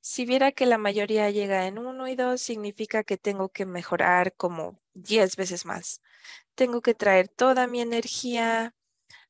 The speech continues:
toda mi positividad y mi capacidad para traerlos a la conversación, para que de verdad puedan tener momentos de aprendizaje.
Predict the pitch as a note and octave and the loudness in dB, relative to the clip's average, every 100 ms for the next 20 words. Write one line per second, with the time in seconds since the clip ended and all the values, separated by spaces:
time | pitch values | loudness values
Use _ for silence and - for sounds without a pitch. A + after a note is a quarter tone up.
0 | _ - A#3+ A#3 A3+ G#3+ G3+ G3 G3 - | _ 0 2 0 -2 -6 -8 -6 -6 -6
1 | G3 G#3 G3+ G3 A3 A3+ A3 A3 A#3 _ | -4 -4 -4 0 4 4 4 2 -4 _
2 | - B3 B3 B3 - A#3 A#3 G#3+ A#3 A3 | -6 -4 -2 -2 0 0 2 0 0 4
3 | G#3+ A3 - A3+ G#3+ G#3 G3 G3+ A3+ A#3 | 4 4 2 2 2 2 2 4 2 0
4 | A#3 A3+ G#3 - G3 F#3 - F3+ - G#3 | -2 -2 -2 -4 -4 -4 -4 -8 -6 -6
5 | G3+ G#3 G#3+ _ _ _ - _ - - | -4 -6 -10 _ _ _ -20 _ -20 -20
6 | - _ - B3+ B3 C4 B3 B3 A#3+ B3 | -20 _ -2 2 2 2 4 2 4 2
7 | - - A#3+ A#3 A3+ A3+ G3+ G3 G3+ F#3+ | 2 2 2 2 0 -6 -4 -4 -4 -6
8 | - G#3+ G3+ F#3+ G3 F#3 F3 - F3+ F#3 | -4 -4 0 -2 -2 -6 -6 -4 -4 -6
9 | F3 | -10